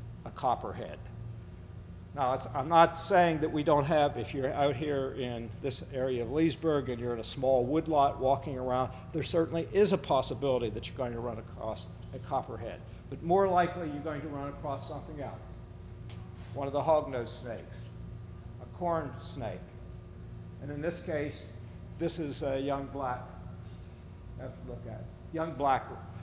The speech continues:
uh, racer, but the black rat snake also is, has a pattern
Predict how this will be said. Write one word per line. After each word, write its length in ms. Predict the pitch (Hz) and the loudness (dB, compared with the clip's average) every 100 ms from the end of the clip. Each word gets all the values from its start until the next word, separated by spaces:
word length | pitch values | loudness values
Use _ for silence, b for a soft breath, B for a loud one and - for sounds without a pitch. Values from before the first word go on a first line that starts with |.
| B - | B -2
uh, 140 | 131 | 0
racer, 500 | 123 147 147 - 87 - - | 4 4 4 0 -6 -10 -8
but 120 | 135 | -6
the 80 | 123 | 0
black 360 | 147 131 - | 4 4 4
rat 260 | 156 147 139 | 4 4 4
snake 280 | - 143 123 - | -2 -2 -2 4
also 480 | 147 143 156 135 117 | 6 6 0 -6 -6
is, 40 | - - - - | -10 -12 -12 -10
has 300 | 147 139 117 | -6 -6 -6
a 280 | - 123 - | -8 -10 -10
pattern 400 | - 135 123 113 | -4 -2 -2 -4